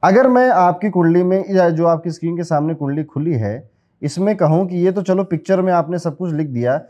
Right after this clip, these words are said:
लेकिन अगर इसे एक टेबल में लिखो, तो आप ये टेबल देख सकते हैं।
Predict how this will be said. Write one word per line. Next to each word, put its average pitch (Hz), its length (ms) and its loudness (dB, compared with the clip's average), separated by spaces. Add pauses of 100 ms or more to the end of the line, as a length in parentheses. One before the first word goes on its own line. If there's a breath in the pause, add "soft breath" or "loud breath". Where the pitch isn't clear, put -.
(200 soft breath)
लेकिन 170 220 0
अगर 208 180 0
इसे 208 380 -4
एक 196 260 -4
टेबल 170 300 0
में 180 120 -2
लिखो, 147 260 -4
तो 196 100 -6
आप 180 160 0
ये 165 180 -2
टेबल 151 360 -4
देख 117 140 -4
सकते 98 320 -12
हैं। 85 160 -14